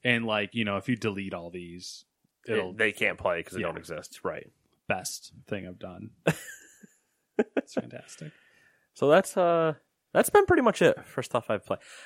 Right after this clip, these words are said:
Speaker 2: I mean, I've de-, I've launched probably thirteen games this week, counting, like, I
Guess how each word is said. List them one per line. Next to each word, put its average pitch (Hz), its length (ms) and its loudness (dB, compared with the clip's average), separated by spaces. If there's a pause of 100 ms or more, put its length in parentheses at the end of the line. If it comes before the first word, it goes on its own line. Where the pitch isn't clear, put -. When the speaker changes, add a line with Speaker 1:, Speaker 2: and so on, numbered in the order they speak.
(100)
Speaker 2:
I 156 120 10
mean, 160 160 8
I've 156 180 10
de-, 151 260 8
I've 139 200 4
launched 143 520 4
probably 120 580 2
thirteen 123 640 -2
games 113 260 -4
this 113 200 -4
week, 110 360 -4 (200)
counting, 107 400 2
like, 92 220 -6 (500)
I - 60 -14